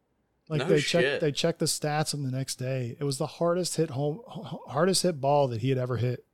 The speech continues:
Speaker 1: in his career.
Speaker 2: <laughs>
Speaker 1: And then if you wanna get even more spooky, like, um, you know,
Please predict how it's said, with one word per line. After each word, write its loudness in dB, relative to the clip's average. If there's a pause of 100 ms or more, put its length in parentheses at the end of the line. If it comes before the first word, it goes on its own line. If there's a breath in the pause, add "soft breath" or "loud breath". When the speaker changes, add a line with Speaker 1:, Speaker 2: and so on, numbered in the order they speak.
Speaker 1:
in 0
his 0
career. -4
Speaker 2:
<laughs> -20 (400 soft breath)
Speaker 1:
And 6
then 6
if 2
you 2
wanna 2
get 2
even 2
more 4
spooky, 2
like, 0 (600)
um, 4
you 0
know, 2